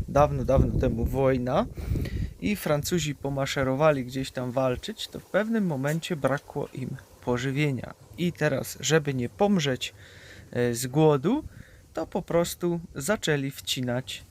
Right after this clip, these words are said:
to zioło. Stąd właśnie jego taka nazwa dodatkowa, która powstała jako francuskie ziele. Czyli jak już tutaj z tego wnioskujemy, jest to ziele całkowicie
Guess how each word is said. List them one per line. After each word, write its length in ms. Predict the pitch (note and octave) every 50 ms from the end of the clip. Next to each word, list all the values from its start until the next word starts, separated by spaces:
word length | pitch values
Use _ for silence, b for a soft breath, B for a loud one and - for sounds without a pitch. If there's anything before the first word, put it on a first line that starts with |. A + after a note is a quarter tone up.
| - -
to 140 | - C#3 C3
zioło. 480 | A#2+ C3 E3+ F3 E3 C3+ A#2 B2 - -
Stąd 360 | - - - - D#3 E3 D#3+
właśnie 440 | - D3+ D3 D3 - - - D3 C#3+
jego 320 | C#3 C#3 C#3+ C3+ C#3+ C#3+ -
taka 360 | - B2+ - - C3 C3 - - b b b b b b b b
nazwa 420 | B2 C#3 D3 D3+ C3+ B2+ B2+ C3
dodatkowa, 640 | B2 - C3+ B2+ C3 C3 - - D#3+ D#3 C#3 B2+ A2+
która 340 | - - - - - - -
powstała 680 | - - - - - - - C3 B2 A#2 A#2+ D3+ G#3 F#3 B B B B B B B B B B B B B B B B B
jako 380 | - D3 E3 F3 - G3 F3+ E3 - - - - - _ _ _
francuskie 760 | - - - F#3 F#3 F3 - C3+ B2+ - - - - B2+ B2+ - - - - - A#2+
ziele. 360 | A#2+ C3+ C#3+ C3+ - - - -
Czyli 300 | - - G#3+ G#3 G#3 F#3
jak 200 | - D#3 D3+ D3+
już 120 | D3+ -
tutaj 320 | - - - D#3 - C#3 C#3
z 80 | -
tego 280 | - D3 C#3+ C#3+ D3 C3+
wnioskujemy, 840 | B2+ C3+ C#3 C3+ C3 - - - C3+ C3 C3 C3 C#3+ F#3 G#3+ G#3+ - -
jest 360 | C#3+ C#3+ D#3+ E3+ F3+ - -
to 140 | - F3+ F3
ziele 420 | C#3 C3 D3 D3+ D3+ D3 C#3+ C#3
całkowicie 840 | - - - G3+ G#3+ G#3 - - D3+ C3 C3+ C3+ - - C#3 C#3 C#3